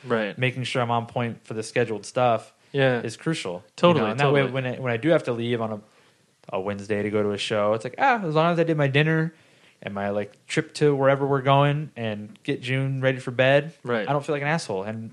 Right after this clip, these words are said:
Speaker 2: my wife's like, "I'm shot. Get outta here." You
Speaker 1: Right.
Speaker 2: know what I mean?
Speaker 1: You're pre-,
Speaker 2: <laughs>
Speaker 1: yeah, it's like you're, you're, you're present. You're not just like,
Speaker 2: Totally.
Speaker 1: yeah, yeah,
Speaker 2: And that's
Speaker 1: but
Speaker 2: cru-, that's huge for me. And it was a weird balance 'cause, you know, I don't know how to be, much like anything else, I'm faking it till I make it as a dad.
Speaker 1: Of course.
Speaker 2: And, uh,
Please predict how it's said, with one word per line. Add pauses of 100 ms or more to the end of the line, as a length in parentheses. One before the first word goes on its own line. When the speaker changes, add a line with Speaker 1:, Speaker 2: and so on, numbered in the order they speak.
(100)
Speaker 2:
my
wife's
like,
"I'm
shot.
Get
outta
here."
You
Speaker 1:
Right.
Speaker 2:
know
what
I
mean?
Speaker 1:
You're
pre-,
Speaker 2:
<laughs>
Speaker 1:
yeah,
it's
like
you're,
you're,
you're
present.
You're
not
just
like,
Speaker 2:
Totally.
Speaker 1:
yeah,
yeah,
Speaker 2:
And
that's
Speaker 1:
but
Speaker 2:
cru-,
that's
huge
for
me.
And
it
was
a
weird
balance
'cause, (720)
you
know,
I
don't
know
how
to
be,
much
like
anything
else,
I'm
faking
it
till
I
make
it
as
a
dad.
Speaker 1:
Of
course. (140)
Speaker 2:
And,
uh,